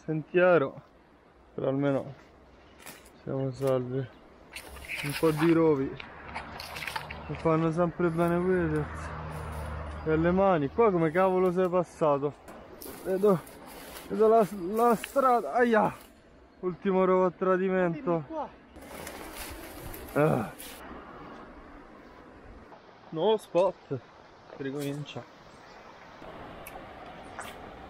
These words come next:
Speaker 1: Che c'è? Finalmente un pescino. Quanta fatica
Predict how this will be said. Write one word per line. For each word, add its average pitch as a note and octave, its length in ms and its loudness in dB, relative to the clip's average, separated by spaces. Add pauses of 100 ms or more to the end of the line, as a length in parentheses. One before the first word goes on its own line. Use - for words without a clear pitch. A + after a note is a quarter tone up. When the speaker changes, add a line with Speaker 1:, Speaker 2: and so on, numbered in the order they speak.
(1600)
Speaker 1:
Che F#3 100 2
c'è? A#2+ 480 2 (3250)
Finalmente D#3+ 600 4
un C3+ 100 0
pescino. C3 600 0 (3000)
Quanta C#3+ 460 -2
fatica C3 440 0